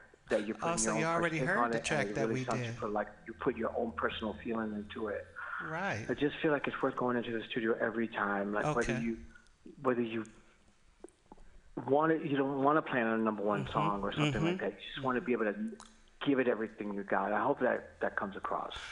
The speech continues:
Speaker 2: Oh, it does. It does come across on your, in your voice and, and your commitment to what you do as well. Um, I look forward to hearing more from you, um, and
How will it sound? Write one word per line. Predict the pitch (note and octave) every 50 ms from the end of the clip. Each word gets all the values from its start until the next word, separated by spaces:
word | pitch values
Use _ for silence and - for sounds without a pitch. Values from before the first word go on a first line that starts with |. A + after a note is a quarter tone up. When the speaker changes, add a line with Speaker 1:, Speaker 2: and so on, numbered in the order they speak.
| - - -
Speaker 2:
Oh, | - F#3+ G3+ E3+
it | D3 C#3 C#3+
does. | E3 E3 D#3 B2 A2+ A#2 A#2+ A#2 - - -
It | D3 C#3 C3
does | D3 C#3+ C#3+ C3+ -
come | - D3+ C#3+ C3+ C3+
across | C3+ - - D3 C#3 C3 C3 - -
on | B2+ B2+ C3 B2+
your, | C3+ -
in | - C3+ B2+ B2+
your | C3+ C3+
voice | B2 C3 C3 C3 C3 C3 B2+ - -
and, | C#3 C3 B2+ B2 - -
and | - C#3+ C#3 C#3+ C#3
your | C3+ C3+
commitment | C3 - D3 D3 B2+ B2+ C3 D3 - C3 C3 B2+ -
to | - C3
what | A#2+ B2+ B2+ B2+ - -
you | C3
do | B2+ C3+ C3+ C3+ C3
as | B2 A#2 - -
well. | C3 C#3 C#3 C3+ A2+ F#2 - - - - - - - - - -
Um, | - B2+ B2+ B2 A#2+ A#2 A2+ A#2+ B2 A#2 - - - - -
I | A#2 D3
look | F3 G#3 G#3+
forward | - - E3+ D#3+ D#3
to | D#3+
hearing | C3+ D3 D3+ D3 C#3+ C#3
more | C3+ C#3 D3 E3 F3+
from | F3 E3 - C#3+ C3 C3
you, | B2+ B2 A#2+ A#2+ B2+ D3 D#3 - - - - - - - - -
um, | C3+ B2+ B2+ B2 A#2+ B2 B2 C3 - -
and | - C3 B2 A#2+ B2 B2+ -